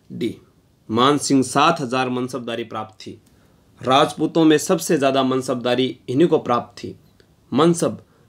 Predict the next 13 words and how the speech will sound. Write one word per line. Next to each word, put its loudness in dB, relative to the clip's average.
अरबी 6
भाषा -2
का -4
शब्द -6
है -2
जिसका -6
अर्थ -6
रैंक -4
या 0
श्रेणी 0
होता 2
है, 0
यानी -4